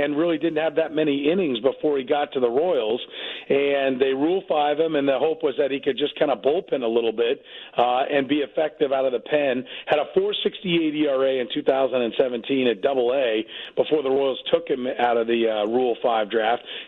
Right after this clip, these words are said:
Tweaked a couple of things. He comes back and throws a three oh eight E R A up there. Now, listen, ninety-six Ks to fifty walks in a hundred and forty innings says that maybe there's a market correction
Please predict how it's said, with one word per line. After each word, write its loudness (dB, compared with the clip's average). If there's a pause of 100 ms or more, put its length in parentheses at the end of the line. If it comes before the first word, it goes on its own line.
(220)
Tweaked 0
a -2
couple 0
of -4
things. 0
He -2
comes 0
back 0 (380)
and -2
throws 0
a -2
three 0
oh 2
eight 0
E 2
R 2
A 2
up -8
there. -2
Now, 4
listen, -6 (260)
ninety-six 0
Ks 0
to 2
fifty 0
walks 0
in 2
a 4
hundred 2
and -10
forty 2
innings 0
says 2
that 2 (400)
maybe 2
there's 0
a 2
market -2
correction 0